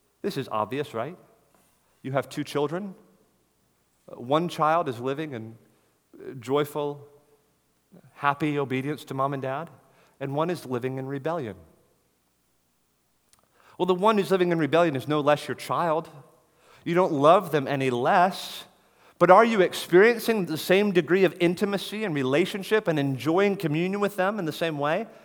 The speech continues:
while they're walking in rebellion and disobedience? W-, well, similarly, this, this happens with us. I-, if we love the Lord Jesus and keep his word,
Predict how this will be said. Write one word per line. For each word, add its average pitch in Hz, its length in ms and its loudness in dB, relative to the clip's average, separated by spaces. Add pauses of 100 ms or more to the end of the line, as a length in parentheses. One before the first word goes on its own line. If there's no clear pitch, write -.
(140)
while 147 120 6
they're 156 120 4
walking 160 420 2
in 165 80 -4
rebellion 151 480 0
and 143 120 -6
disobedience? 139 640 -10 (1300)
W-, 135 200 -10
well, 165 140 -2
similarly, 160 540 0
this, 156 160 -4
this - 160 -10
happens 156 340 -2
with 156 120 -8
us. - 440 -14 (1600)
I-, 143 140 -8
if 170 200 -4
we 175 200 -4
love 185 320 0
the 185 100 -8
Lord 156 240 -4
Jesus 131 420 -6
and 117 120 -12
keep 139 240 -12
his 120 180 -12
word, 101 360 -12